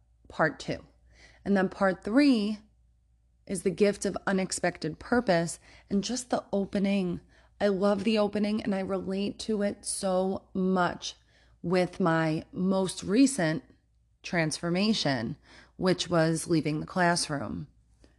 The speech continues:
So Jillian quotes A R Bernard. In the beginning of every part, she quotes someone else, and it's just like a small intro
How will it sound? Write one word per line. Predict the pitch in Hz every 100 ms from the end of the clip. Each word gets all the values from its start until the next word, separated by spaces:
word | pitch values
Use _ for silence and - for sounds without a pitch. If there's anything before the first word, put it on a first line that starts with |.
| _ _ _ _ _
So | - 196 185 180 180 - _ _ _ _ _ _ _ _ _ _ -
Jillian | - 214 247 262 254
quotes | 202 196 - -
A | 196 190
R | - 180 175
Bernard. | 175 165 151 117 - - _ _ _ _ _ _ _ _
In | 175
the | 170
beginning | 175 240 262
of | 233
every | 185 175
part, | 165 - 151 -
she | - 160 147
quotes | - - 170 156 - -
someone | - 170 165 160 -
else, | 165 139 160 - - - - -
and | 180 175
it's | -
just | - 196 202
like | 180
a | 143
small | 139 - 165 208 226
intro | 185 190 - 175 175 170 165